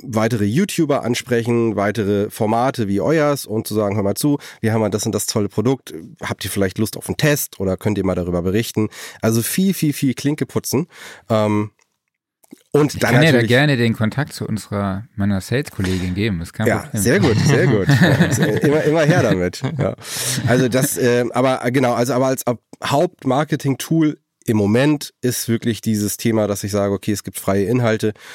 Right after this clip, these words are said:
Speaker 1: und die bewerben somit automatisch dann auch die eigenen Produkte.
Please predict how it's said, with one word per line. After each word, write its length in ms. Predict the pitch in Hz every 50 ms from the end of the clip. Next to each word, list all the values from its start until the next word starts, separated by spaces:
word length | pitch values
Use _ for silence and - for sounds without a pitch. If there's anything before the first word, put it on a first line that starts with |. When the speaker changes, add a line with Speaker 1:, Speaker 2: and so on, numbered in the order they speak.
| - - - - -
Speaker 1:
und 380 | 104 104 104 95 - - - -
die 120 | 110 113
bewerben 480 | 107 113 101 107 107 107 113 120 123 120
somit 520 | 101 92 113 120 131 127 123 - - -
automatisch 580 | - 101 110 117 113 110 104 95 101 - - -
dann 140 | - 101 -
auch 140 | 80 92 -
die 160 | - 110 -
eigenen 240 | - 78 87 92 98
Produkte. 380 | - - 101 98 - - -